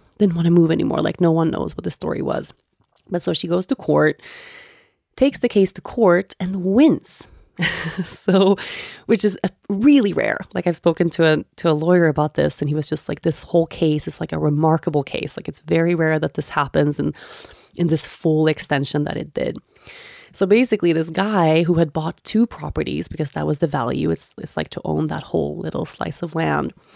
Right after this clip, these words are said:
he had to give the big piece back <laughs> and then was left with this little piece of land that he had bought from the kids because that sale wasn't reversed.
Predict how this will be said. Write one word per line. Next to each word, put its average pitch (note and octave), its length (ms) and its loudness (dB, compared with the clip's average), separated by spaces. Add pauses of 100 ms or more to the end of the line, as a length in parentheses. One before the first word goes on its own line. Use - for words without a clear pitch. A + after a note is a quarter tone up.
(540)
he A#3+ 340 0
had F#3+ 240 0
to F#3 100 2
give D#3 400 0
the E3 160 -6 (120)
big G#3+ 340 4
piece - 380 -6 (140)
back - 500 -6 (380)
<laughs> - 360 -6
and F#3 200 2
then F3+ 260 2 (520)
was F#3 200 2
left G3+ 480 0
with G3 120 0
this A3 120 -2
little D#4 200 2
piece G3+ 200 0
of F#3+ 80 0
land E3+ 300 0
that D#3+ 100 -2
he E3 100 0
had D#3+ 120 0
bought D#3+ 200 -4
from E3 140 0
the E3 80 -2
kids - 360 0
because D#3 320 -4
that F3+ 260 -4
sale - 380 0
wasn't D#3+ 280 -6
reversed. - 540 -4